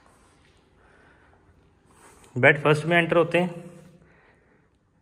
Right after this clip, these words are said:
तो आपको again यहाँ पे same pattern की tile का यूज़ मिल जाता है। खूबसूरत आपको यहाँ पे ventilation के लिए window available मिल जाती है,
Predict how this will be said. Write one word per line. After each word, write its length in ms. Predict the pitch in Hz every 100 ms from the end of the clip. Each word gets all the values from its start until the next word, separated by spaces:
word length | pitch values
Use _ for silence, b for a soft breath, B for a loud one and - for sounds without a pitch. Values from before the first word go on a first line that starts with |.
| _ _ _ _ -
तो 40 |
आपको 220 | 120 120
again 260 | 131 127 135
यहाँ 160 | 139 135
पे 80 | 135
same 260 | 135 123
pattern 280 | 127 135 135
की 80 | 127
tile 200 | 127 113
का 120 | 117
यूज़ 220 | 135 139
मिल 120 | 135 127
जाता 240 | 131 131
है। 280 | 139 - - - - b b b b b b b -
खूबसूरत 480 | 127 - 127 143 143
आपको 340 | 131 - 131
यहाँ 200 | 127 123
पे 120 | 123
ventilation 560 | 123 117 127 131 127 131
के 100 | 127
लिए 100 | 123
window 240 | 117 110 127
available 320 | 131 127 135
मिल 180 | 131 123
जाती 260 | 131 127
है, 120 | 131